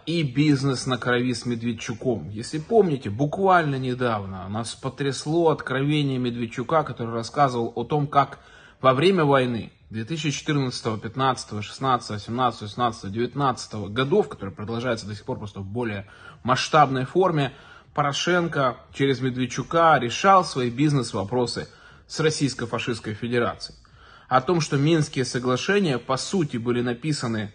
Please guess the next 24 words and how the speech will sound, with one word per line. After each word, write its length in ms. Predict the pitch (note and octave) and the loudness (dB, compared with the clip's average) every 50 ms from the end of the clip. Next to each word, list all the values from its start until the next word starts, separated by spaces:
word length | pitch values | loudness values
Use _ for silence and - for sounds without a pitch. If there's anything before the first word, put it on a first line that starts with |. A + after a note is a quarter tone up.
| _ - | _ 0
Порошенко, 720 | - D3+ C#3+ C3+ - - - E3 F#3 G3+ G3+ F#3 - G#2+ | 2 4 4 4 2 0 0 2 2 2 2 0 -2 -4
написаны 640 | A2 A#2+ A#2 A#2 - F#3 G#3+ G3+ - - E3+ D#3+ D#3+ | -4 -4 -4 -4 -2 -2 0 0 0 0 0 0 -2
и 180 | D#3+ - E3+ F3+ | -4 -2 -4 -6
подписаны 800 | D#3 - D3+ D3 - - - D#3+ D#3+ D3 - - G2 F2+ D#2+ - - - _ _ _ _ _ _ _ _ - - - - | -2 -2 -4 -4 -4 -6 -4 -2 0 0 -2 -2 -8 -10 -12 -16 -18 -20 _ _ _ _ _ _ _ _ -20 -20 -20 -20
в 100 | - - | -16 -4
качестве 760 | - F3 F3 E3+ F3 F3 D#3 - - D#3 D3+ D3 C3+ C3 - - - - | 2 4 4 4 4 0 -4 -2 0 4 4 4 4 2 -4 -16 -16 -4
компенсации 920 | - D#3+ D#3 D3 - D#3 D#3 D3 - F3 D#3+ C#3 A#2+ - - - A#2+ A2 G#2 | 0 0 0 2 2 2 0 2 4 6 4 4 4 2 -4 -4 -4 -2 -2
за 200 | G#2+ A#2 C3 C#3+ | -2 -2 -4 -4
то, 260 | - - B3+ A#3 E3+ | -2 0 2 4 4
или, 100 | C#3 B2 | 4 4
скажем, 320 | A#2 - - C3 B2+ A#2 | 0 -2 -4 -4 -4 -6
встречного 560 | A2 - - F3 F3 D#3 - - D3 C#3+ C#3 C3+ | -6 -6 -4 -4 -2 -2 -2 -2 0 0 0 0
шага 400 | - - D3+ B2 G#2+ F#2 F2+ G2 | 0 2 2 2 2 2 -2 -2
на 160 | A#2+ C3+ B2+ | 0 2 2
возможность 640 | B2+ B2+ A#2+ B2+ C3+ D#3+ F#3 E3+ F3 F3 - - | 2 2 0 2 2 0 0 0 -2 -4 -6 -4
решать 420 | C3+ A#2+ A2+ - C3+ B2+ B2 A#2+ - | -6 -6 -4 0 2 2 2 0 -2
свои 220 | - D3 C3+ B2+ | -2 -2 0 0
бизнес-интересы 1160 | B2 B2 C3 B2 A2 G#2 A2+ A2+ A2 - C#3+ C#3 B2+ A#2 - C#3 B2+ A#2+ A2 G2 G2 - G2+ | 0 0 0 0 2 0 -2 -4 -6 -4 -4 -4 -4 -2 -2 -2 0 0 -2 -2 -4 -6 -8
в 120 | G2 G#2+ B2+ | -8 -4 -2
России. 480 | C#3 C#3 C#3+ - - - - E2 - _ _ _ _ _ _ - | -2 -2 -2 -6 -12 -14 -14 -18 -20 _ _ _ _ _ _ -2
Возможность 460 | C3+ D3+ D#3+ F#3+ A3+ G#3 F3+ D3+ B2+ | 0 0 2 2 2 2 2 2 2
зарабатывать 580 | C3+ C3+ C3+ C3+ C#3 D3+ D3 D3 C3 A2+ G#2 B2 | 2 2 2 4 4 2 2 2 0 -2 -2 0
на 140 | B2 A2+ G#2 | -2 -2 0
поставках 580 | - A#2 - - C#3 C3 - - A2+ A2 - | -2 -6 0 2 2 2 2 -2 -6 -8 -8